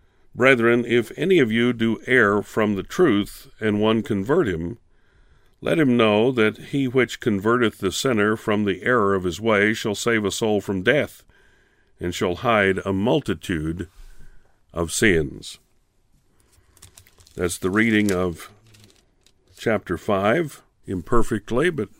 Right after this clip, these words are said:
read nonetheless. This is a warning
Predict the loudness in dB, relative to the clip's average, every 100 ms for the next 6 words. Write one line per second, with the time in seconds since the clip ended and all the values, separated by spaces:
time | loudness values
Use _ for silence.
0 | -4 0 0 0 -6 -4 -2 0 0 -2
1 | -14 _ _ _ _ _ _ _ _ _
2 | -20 _ _ _ _ _ _ _ _ _
3 | _ _ _ _ -20 _ 0 2 4 2
4 | 4 4 6 6 4 0